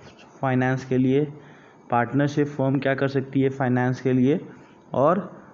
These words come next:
जॉइंट stock company क्या कर सकती है finance के लिए। तो sources को अच्छे से learn कर लीजिएगा, इसमें से काफ़ी question frame हो सकते हैं।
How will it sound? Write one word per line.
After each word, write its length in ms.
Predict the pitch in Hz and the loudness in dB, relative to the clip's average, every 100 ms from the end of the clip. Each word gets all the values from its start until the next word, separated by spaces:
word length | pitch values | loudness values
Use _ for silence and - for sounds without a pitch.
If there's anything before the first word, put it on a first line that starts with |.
| - | -8
जॉइंट 420 | 123 123 147 156 151 | -2 4 4 4 0
stock 320 | 151 143 143 | 0 0 0
company 340 | 131 117 143 | 0 2 0
क्या 200 | 139 123 | 2 0
कर 140 | 123 123 | 0 -2
सकती 320 | 123 - 127 | -2 0 0
है 60 | |
finance 440 | 127 117 110 107 - | 0 -2 -2 -4 -6
के 100 | - | -8
लिए। 180 | - - - - - - | -8 -10 -16 -20 -20 -10
तो 60 | 117 | -8
sources 560 | - 147 143 180 175 | 0 0 2 0 -2
को 120 | 180 | 0
अच्छे 300 | 160 151 175 | 0 0 -2
से 120 | 156 165 | 0 2
learn 280 | 139 143 | 2 2
कर 120 | 147 151 | 2 2
लीजिएगा, 560 | 147 139 143 135 170 - - - - - 117 | 2 2 2 2 -2 -6 -18 -20 -20 -12 -10
इसमें 240 | - 131 | -4 -4
से 140 | 139 | -2
काफ़ी 320 | 135 123 120 139 | 0 0 0 0
question 400 | 135 127 139 135 | -2 -2 -2 -2
frame 300 | 127 135 131 | -2 0 0
हो 140 | 127 | 0
सकते 340 | 127 127 - | -2 -6 -4
हैं। 360 | 127 139 170 | -2 -2 -4